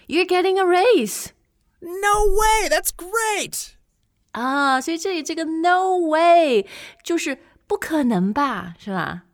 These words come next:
Speaker 2: Right, right, exactly. Now, we could use that exact same example, but my attitude could be a little different.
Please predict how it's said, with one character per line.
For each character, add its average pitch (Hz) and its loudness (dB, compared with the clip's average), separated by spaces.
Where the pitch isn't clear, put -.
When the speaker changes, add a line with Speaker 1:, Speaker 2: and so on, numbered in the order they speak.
Speaker 2:
Right, 98 -4
right, 90 -4
exactly. 92 -6
Now, 98 -2
we 151 2
could 151 0
use 117 -4
that 101 -2
exact 95 -6
same 101 -8
example, 92 -6
but 113 0
my 120 -2
attitude 95 -8
could 82 -12
be 95 -10
a - -
little 92 -8
different. 113 -4